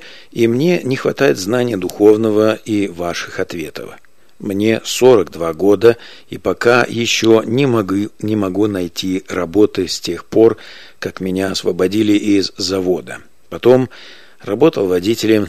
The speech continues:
но и эта работа окончилась. Теперь, имея время, я хочу изучать Библию и говорить другим о Боге.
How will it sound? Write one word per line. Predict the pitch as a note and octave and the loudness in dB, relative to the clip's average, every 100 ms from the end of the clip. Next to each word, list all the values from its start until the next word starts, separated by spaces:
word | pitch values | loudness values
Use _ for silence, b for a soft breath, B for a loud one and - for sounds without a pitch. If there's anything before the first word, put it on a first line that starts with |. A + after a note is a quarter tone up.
| - | -6
но | G2+ G#2+ | -4 -4
и | A2+ G#2 | -4 -2
эта | G2 - E2+ | -2 -2 -6
работа | E2 G2 G2 F2 F2 F2 | -4 -2 -2 -2 -6 -6
окончилась. | - G2 F2 - - - - | -2 -2 -2 -8 -10 -12 -12
Теперь, | - G#2+ A#2 A2 B B B B - | -8 2 4 2 B B B B -10
имея | G2+ A#2 G#2 F#2+ | -2 0 2 2
время, | A#2+ A#2 G#2+ F#2 - | 2 2 0 -2 -2
я | G#2 | -2
хочу | G#2+ F#2 - G#2 G2+ | -2 -6 -4 -4 -4
изучать | G#2 F#2+ - F#2 D#2+ | -8 -8 -4 -4 -4
Библию | A2 A2+ G#2+ G#2+ B B B B B | -6 -2 2 0 B B B B B
и | - B2+ - A2 | -2 -2 -2 0
говорить | A2+ F#2+ G#2+ - | 2 2 0 -2
другим | - A2 G#2 G#2+ G2+ | 0 0 0 -2 -2
о | G2+ F#2+ | -8 -6
Боге. | G#2 A2+ F2+ D#2+ | 4 6 4 0